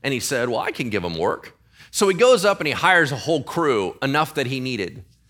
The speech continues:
He brings them in, he said, "Hey guys, I'll give you a denarius for a day's wa-, for a day's worth of work." They said, "Right on, thank you, sir," because they wanted the job.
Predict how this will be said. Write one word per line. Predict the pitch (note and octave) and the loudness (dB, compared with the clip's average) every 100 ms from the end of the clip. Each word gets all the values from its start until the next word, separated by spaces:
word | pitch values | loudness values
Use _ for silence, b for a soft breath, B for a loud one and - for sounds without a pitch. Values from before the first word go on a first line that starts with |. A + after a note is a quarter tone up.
| _ _ b b | _ _ b b
He | F3+ | -2
brings | D3+ B3 B3 | 4 2 4
them | G3+ F#3+ | 0 2
in, | G3 | 2
he | F3 | 2
said, | E3 D3+ | 2 2
"Hey | F3 | 4
guys, | E3+ G3+ A#3 F3+ - _ D#3+ | 6 6 4 0 -8 _ 0
I'll | E3+ | 4
give | G#3+ A3+ | 2 4
you | G#3+ | 2
a | D3+ | 2
denarius | C#3 D#3 G3 F3 A#2+ F2+ D#2 - - _ _ | 0 4 4 4 4 0 -4 -8 -10 _ _
for | - D#3 C3 | -4 0 2
a | |
day's | A#2+ D3 C3 G2 | 4 2 2 -2
wa-, | G#2+ F2+ C2 - | -2 -2 -4 -6
for | C#3 | -2
a | A2+ | 0
day's | B2 A2+ F#2+ | 2 0 0
worth | A2 G2+ | -2 -2
of | F#2 | -6
work." | E2 D2 - _ _ - | -6 -6 -10 _ _ -6
They | C3+ | -2
said, | C3+ G2+ - | -2 -2 0
"Right | D3 F#3 | 4 6
on, | E3+ A2 F#2 | 6 2 0
thank | G#3 G3+ | 0 0
you, | B2+ | -4
sir," | G#2 B2 F#2+ | -4 -2 -2
because | G2+ - A2+ | -2 -4 -2
they | C3+ | -2
wanted | G#2+ F#2+ G2+ | -2 -6 -6
the | A#2+ | -4
job. | C3+ G3+ F#2+ | 0 0 0